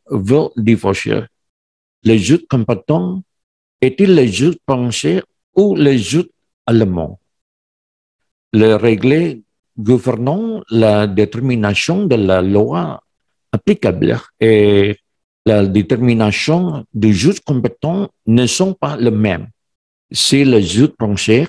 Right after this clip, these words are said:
est compétent, il peut être conduit à appliquer une loi étrangère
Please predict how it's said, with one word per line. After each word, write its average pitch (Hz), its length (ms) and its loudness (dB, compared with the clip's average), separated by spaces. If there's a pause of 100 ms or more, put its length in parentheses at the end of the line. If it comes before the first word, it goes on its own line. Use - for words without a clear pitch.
(120)
est 98 400 0
compétent, 110 640 -4 (840)
il 107 160 2
peut - 180 -4
être 113 440 -2
conduit 104 560 2
à 95 300 -6 (200)
appliquer 127 760 -2
une 101 360 2
loi 104 460 2
étrangère 107 840 -2